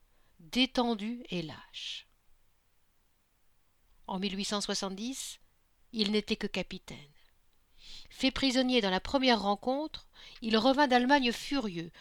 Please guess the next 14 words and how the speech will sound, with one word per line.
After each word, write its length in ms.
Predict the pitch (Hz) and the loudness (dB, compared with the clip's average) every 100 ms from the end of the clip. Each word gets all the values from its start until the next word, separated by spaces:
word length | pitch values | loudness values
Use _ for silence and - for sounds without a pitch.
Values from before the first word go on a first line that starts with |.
| - - - | -20 -16 -6
jurant 460 | 185 233 254 247 233 | -2 2 4 4 0
bien 360 | 196 233 311 - | 2 2 0 -2
qu'on 120 | 226 | 2
ne 100 | 214 | 4
le 100 | 208 | 4
reprendrait 500 | 202 214 226 214 208 | 4 2 0 2 0
plus 340 | - 269 320 - | -2 2 2 4
à 80 | 262 | 2
se 160 | - | 0
battre, 420 | 185 - - - - - - - - | -6 -8 -12 -18 -20 -20 -20 -18 -6
trouvant 360 | - 226 233 | -2 2 2
ça 260 | 220 269 277 - - | 4 4 4 0 -6
trop 180 | - 294 | 2 2
bête. 420 | 185 - - - | 2 -4 -14 -20